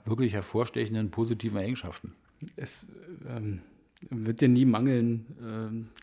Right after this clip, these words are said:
Speaker 2: Gedanken positiv so zu formulieren, dass das Gegenüber sich immer das eingestehen kann oder einreden kann, dass das wirklich ernst und
Speaker 1: Ja,
Speaker 2: positiv im Einfall.
Speaker 1: nein, wirklich.
Speaker 2: Also ich habe hier wirklich eine Liste von vielen Dingen, wo ich irgendwie dachte,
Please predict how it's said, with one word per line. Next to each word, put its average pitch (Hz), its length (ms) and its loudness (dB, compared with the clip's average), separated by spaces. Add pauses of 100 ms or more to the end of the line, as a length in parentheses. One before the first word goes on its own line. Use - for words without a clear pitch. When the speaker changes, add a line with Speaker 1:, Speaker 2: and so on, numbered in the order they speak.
Speaker 2:
Gedanken 117 720 -2
positiv 127 460 -2
so 117 140 -4
zu 131 140 -6
formulieren, 117 480 0
dass 113 160 -6 (220)
das 120 300 -12 (100)
Gegenüber 123 400 -2
sich 117 280 -4
immer 156 200 4
das 135 120 -2 (400)
eingestehen 139 640 4
kann 127 180 0
oder 113 240 -2
einreden 123 460 2
kann, 120 180 -4
dass 117 140 -4
das 120 200 -6
wirklich 131 280 0
ernst 127 360 -2
und 120 240 -4
Speaker 1:
Ja, 92 140 -2
Speaker 2:
positiv 117 320 4
im 107 120 0
Einfall. 110 340 -2
Speaker 1:
nein, 175 180 2
wirklich. 131 400 0 (920)
Speaker 2:
Also 127 160 2
ich 117 80 4
habe 127 140 6
hier 120 240 4
wirklich 156 220 4
eine 151 100 8
Liste 156 320 4
von 139 220 4
vielen 180 380 2
Dingen, 175 280 4
wo 147 60 4
ich 143 80 2
irgendwie 143 140 2
dachte, - 220 -6